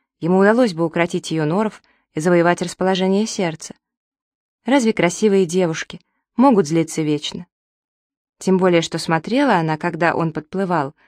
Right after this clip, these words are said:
как на бога Нила, а не как на захватчика из Синая.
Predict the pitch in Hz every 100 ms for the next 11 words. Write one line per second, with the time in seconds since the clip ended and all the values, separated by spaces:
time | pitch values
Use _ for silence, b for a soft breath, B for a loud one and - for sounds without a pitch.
0 | _ _ - - 190 185 190 240 262 208
1 | 147 156 _ _ - 170 190 240 196 170
2 | 175 185 170 151 - 156 151 - 190 156
3 | 147